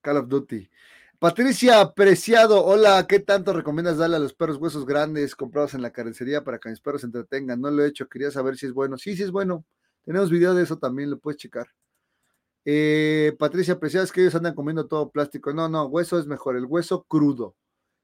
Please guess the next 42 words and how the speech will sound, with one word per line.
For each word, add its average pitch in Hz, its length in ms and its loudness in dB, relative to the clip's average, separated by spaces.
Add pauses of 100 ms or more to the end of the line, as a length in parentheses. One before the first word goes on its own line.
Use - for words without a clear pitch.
(160)
Huesos 156 440 -4
de 135 180 -4
cadera, 143 440 2
de, 117 300 -4
de, 104 220 -8
de 120 120 -6
la 117 120 -6
cadera, 135 400 -2
de 117 100 -6
la 113 80 -8
incisión 120 320 -8
de 143 60 -8
la 127 100 -4
cadera 139 300 -2
o - 20 -2
la 117 140 -4
rodilla 120 320 -6
de 110 100 -6
la 104 80 -8
vaca 135 380 -6
son 120 240 -14
buenos. 95 360 -16 (640)
Eh, 185 420 6
"¿Crees 226 280 6
que 233 100 2
la 196 100 8
misión 196 360 2
del 175 460 4
ser 190 200 0
humano?". 170 520 -2
Pienso 160 440 -4
que 135 100 -6
mi 127 100 -4
misión 131 260 -8
es 135 80 -10
ayudar 135 260 -2
a 135 40 -6
los 123 180 -8
perros. 127 480 -6
¿Creen 139 500 -6
en 123 180 -10
eso? 170 400 -8